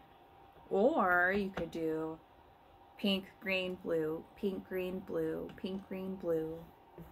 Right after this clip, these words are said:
I would love to see what kind of patterns you have come up with.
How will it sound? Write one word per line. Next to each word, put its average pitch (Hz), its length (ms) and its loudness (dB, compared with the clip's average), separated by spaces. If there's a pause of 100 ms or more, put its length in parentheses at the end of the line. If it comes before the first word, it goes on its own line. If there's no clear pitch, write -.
(1800)
I 202 60 6
would 214 180 8
love 240 180 8
to 302 100 -2
see 262 160 2
what 208 160 2
kind 202 140 0
of 185 140 -2
patterns 220 640 2
you 202 220 2
have 190 140 0
come 190 240 -4
up 254 200 -2
with. 233 260 2